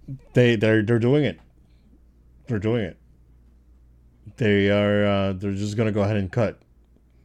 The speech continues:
So, I, I don't know, right? We'll, we'll see how this goes. I know that at the moment, if you have an Xbox, it would,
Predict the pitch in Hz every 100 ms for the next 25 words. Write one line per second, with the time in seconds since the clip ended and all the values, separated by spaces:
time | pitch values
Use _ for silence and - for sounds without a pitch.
0 | _ _ _ _ _ _ _ _ _ -
1 | 571 - - 107 98 98 95 90 _ _
2 | - _ _ _ - - _ _ _ _
3 | - - _ _ _ _ _ _ _ _
4 | _ _ - 117 107 113 117 131 151 139
5 | - - 101 120 143 _ _ _ _ _
6 | - 117 120 110 120 - 131 135 135 131
7 | 135 131 135 139 139 135 120 107 110 117
8 | 113 107 104 101 101 - _ _ _ _
9 | _ _ _ _ - - _ _ - 113
10 | 120 135 117 104 107 120 147 185 - -
11 | _ _ _ _ _ _ _ - 117 101
12 | 113 123 117 123 117 104 104 110 - 143
13 | 139 135 113 107 107